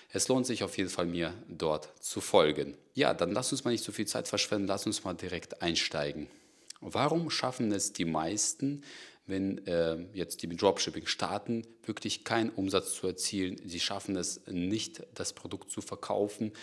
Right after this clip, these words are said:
Und ich bekomme sehr, sehr viele Anfragen über Instagram, wo die Leute mir ihre Online-Shops schicken und sagen:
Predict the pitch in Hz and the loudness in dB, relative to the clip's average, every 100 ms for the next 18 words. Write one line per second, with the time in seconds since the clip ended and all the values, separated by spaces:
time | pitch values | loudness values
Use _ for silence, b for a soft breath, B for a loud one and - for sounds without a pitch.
0 | B B 95 92 113 - 120 107 98 123 | B B -6 0 0 4 4 4 2 2
1 | 110 110 - 104 95 95 98 - 98 92 | 4 2 2 -2 -4 -2 -6 -4 -4 -4
2 | 95 - 85 82 82 101 113 - 104 95 | -4 -6 0 0 0 -4 -4 -2 0 0
3 | 90 92 85 90 90 - 87 - 90 - | 0 -2 0 2 0 -2 -4 -4 -6 -4
4 | 98 104 101 - 90 - 92 - 87 - | -2 0 0 -2 -4 -4 -4 -4 -8 -10
5 | _ _ _ _ _ - - 90 92 82 | _ _ _ _ _ -12 -8 -4 0 0